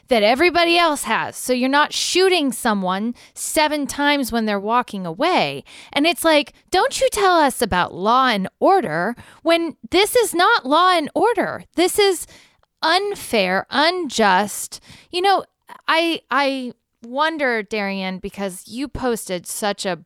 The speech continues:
beautiful photo of your daughter who wants to be a police officer.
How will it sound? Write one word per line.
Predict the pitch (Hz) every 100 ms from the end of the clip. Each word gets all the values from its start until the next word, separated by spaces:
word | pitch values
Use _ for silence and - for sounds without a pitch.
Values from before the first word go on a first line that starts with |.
| -
beautiful | 190 208 226 208 220
photo | 185 185 165 160 160 160 160 _ _ _ _ -
of | 196 185
your | 196
daughter | 190 240 254 247 226 220 220 214
who | - 214
wants | 185 202 214 -
to | 208
be | 185 185
a |
police | 170 - 170 160
officer. | 156 139 107 - 104 76